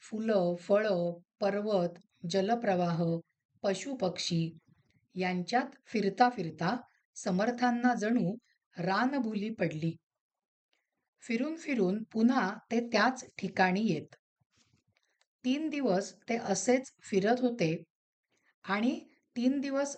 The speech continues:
असंच फिरता फिरता त्यांना एक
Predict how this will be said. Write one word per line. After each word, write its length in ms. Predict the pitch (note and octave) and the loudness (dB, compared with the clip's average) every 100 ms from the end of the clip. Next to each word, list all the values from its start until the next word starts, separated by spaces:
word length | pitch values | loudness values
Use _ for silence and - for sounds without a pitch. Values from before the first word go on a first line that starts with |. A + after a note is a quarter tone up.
| - | -6
असंच 500 | G3+ G3 A#3 C4 - - | -2 2 4 2 0 -6
फिरता 420 | A3+ F#3+ - A3+ | -2 0 2 2
फिरता 520 | A3+ A3+ B3+ G3+ F3 - _ _ _ | 2 -2 2 2 2 -4 _ _ _
त्यांना 580 | G#3 G#3 C4 G3 A3 - - | -2 0 2 2 0 -6 -6
एक 280 | G#3+ B3+ | -2 -2